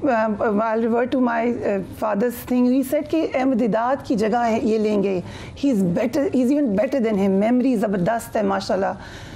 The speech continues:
So, ये अब एक question है, अल्लाह आपको लंबी उम्र दे, but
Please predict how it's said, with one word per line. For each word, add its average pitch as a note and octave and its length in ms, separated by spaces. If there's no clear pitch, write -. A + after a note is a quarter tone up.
So, G#4+ 480
ये F#4 320
अब D#4+ 260
एक D#4 120
question D#4 440
है, G3 180
अल्लाह B3+ 260
आपको C#4+ 200
लंबी C4 280
उम्र D4 220
दे, A3+ 240
but C#4 220